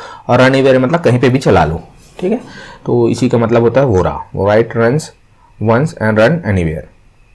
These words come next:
ठीक है। ये वही मैंने आपको जो बताया अभी, ठीक है, ये जो class file लिखा है इसी को हम लोग क्या बोलते हैं, byte code, ठीक है, इसी को हम लोग क्या बोलते हैं, byte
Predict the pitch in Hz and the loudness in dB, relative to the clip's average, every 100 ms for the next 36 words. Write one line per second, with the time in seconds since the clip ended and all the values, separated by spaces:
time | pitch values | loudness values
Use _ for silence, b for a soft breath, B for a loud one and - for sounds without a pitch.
0 | _ _ _ _ _ _ _ 156 185 - | _ _ _ _ _ _ _ -10 -10 -14
1 | _ _ _ _ _ _ _ _ _ _ | _ _ _ _ _ _ _ _ _ _
2 | _ _ B B B 135 131 143 135 131 | _ _ B B B 0 2 2 2 0
3 | 127 143 131 131 120 120 127 131 151 - | 0 0 2 2 2 2 2 0 -6 -14
4 | - - - 151 123 120 120 117 117 131 | -20 -12 -6 -2 0 0 2 0 2 2
5 | 131 127 127 117 127 131 127 120 117 120 | 2 2 2 2 0 -2 -2 0 2 2
6 | 127 147 113 98 - 73 64 - _ - | 0 -2 0 0 -2 -6 -8 -14 _ -20
7 | _ 131 165 101 90 98 107 117 117 113 | _ -6 -6 -8 -12 -10 -4 -4 -4 -2
8 | 113 104 139 123 101 110 160 | -2 -2 -4 -2 0 0 -2